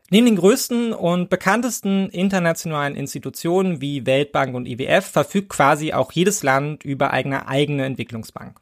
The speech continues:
Ja, zumindest wenn es zu den Gebern gehören will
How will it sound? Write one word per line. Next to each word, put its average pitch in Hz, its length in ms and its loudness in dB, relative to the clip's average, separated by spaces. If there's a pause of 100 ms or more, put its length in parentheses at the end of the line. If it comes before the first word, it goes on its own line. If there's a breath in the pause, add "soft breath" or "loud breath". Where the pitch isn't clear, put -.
(160)
Ja, 151 220 0
zumindest 190 480 4
wenn 160 120 4
es 147 120 -4
zu - 60 -8
den 135 180 -4
Gebern 123 340 -2
gehören 127 360 -4
will 254 220 4